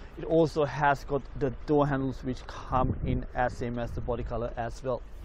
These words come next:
As you can see from the side of the vehicle, it doesn't have any privacy glasses or tint. We do recommend our beloved customers to always get the street legal,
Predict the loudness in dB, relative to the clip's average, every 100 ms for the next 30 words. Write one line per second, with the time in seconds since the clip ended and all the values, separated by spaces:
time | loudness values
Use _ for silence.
0 | -12 -14 -12 -12 -12 -12 -12 -12 -12 -12
1 | -14 -12 -2 2 2 0 -2 -2 -2 0
2 | 0 0 -2 -2 2 2 2 2 2 2
3 | 0 -2 -6 -12 -10 -8 -8 -10 -10 -8
4 | -6 -2 -2 0 0 4 6 4 0 -10
5 | -8 -4 -2 0 2 2 0 -2 0 0
6 | 0 2 2 4 2 0 -2 -4 -6 -12
7 | -10 -4 -4 -6 0 2 4 4 6 4
8 | 4 0 0 8 10 12 12 8 2 4
9 | 4 2 -8 -6 -4 -2 -4 -6 -2 0
10 | 2 -2 -4 -6 -4 -4 -6 -12 -8 -10
11 | -6 -4 -4 -2 -2 0 -2